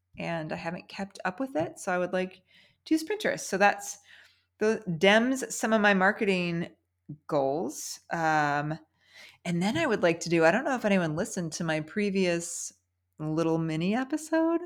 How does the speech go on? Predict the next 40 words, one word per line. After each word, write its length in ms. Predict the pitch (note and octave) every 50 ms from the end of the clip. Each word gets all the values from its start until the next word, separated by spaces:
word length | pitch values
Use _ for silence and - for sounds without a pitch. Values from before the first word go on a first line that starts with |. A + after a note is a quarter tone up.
| E4 -
called 280 | - - G3+ E3 D#3+ -
a 60 | F3
Sparkle 600 | - - - - - - D#3 - - - G#3+ A3+
Snack. 440 | C4+ - - - D#4 D#4+ F#4 G4 F#4+ - _ _ - - - - _ _ _ _ _ _ -
<laughs> 360 | - - - - - - - - - - - - - - - - - - - _ - - - -
So, 360 | - B3 A#3+ A#3+ A#3 A#3 A#3+
uh, 880 | A3+ - - - - G#3 G#3 G3+ G3+ G3 G3 F#3+ F#3+ F#3+ F#3 F#3 F#3+ -
I'd 240 | - - - A#3+ A#3+
like 160 | C#4 C#4 C#4 C#4
to 120 | - D#4+
bring 240 | D4+ D4+ D4+ D#4 E4
in 100 | E4+ E4+
more 180 | F4 E4+ F4 F4
Sparkle 540 | - - - - - F3+ A#3 D4 - F#4+
Snacks. 400 | - - - D3+ D3+ F#3 - -
I 80 | A#3 G#3+
just 220 | G3 A3+ C4+ - -
started 320 | - G3 F3+ F3 D#3+ C3
them, 260 | A#2 B2+ A#2+ C#3 F3+
so 460 | G3+ F#3+ - E3+ D3 C#3+ C#3+ C#3+ C#3+ - _ _ _ _ _ _ _ _ _ _ _ _ _ _ _ _ _ _ _ - - -
I'm 160 | D3 D3+ D#3
excited 560 | - - - - - - D#3+ D#3 E3 G#3+ F#3+
to 60 | G3+
see 200 | F#3+ - - E3
how 220 | E3 E3 E3+ D#3+ D#3
those 400 | D3+ D#3 D3+ D3+ D#3+ D#3+ E3 E3+
weave 560 | D3 C3+ D3 E3+ E3+ E3+ F3 G3+ F#3+ E3 D#3
their 240 | D#3+ E3 D#3+ D#3+ D#3
way 260 | D#3 D3+ D3 D3 D3
into 240 | D3 D3+ D3+ D#3+ F3
the 140 | D3 E3+
podcast. 1040 | E3+ - - - - C#3+ B2+ C3 D#3 - - - D3+ C#3 C#3 E3+ G3 - - - - _ - - - - - - - - _ _
If 140 | - D#3 -
you 40 | D3+
don't 180 | - D3+ - -
know 100 | - C#3+
what 100 | D3 F3+
a 20 |
Sparkle 640 | - - - - - - G3 F#3+ F#3+ - G3+ F#3
Snack 580 | F#3 - - - - F3 F3 F3 F#3 G3+ G3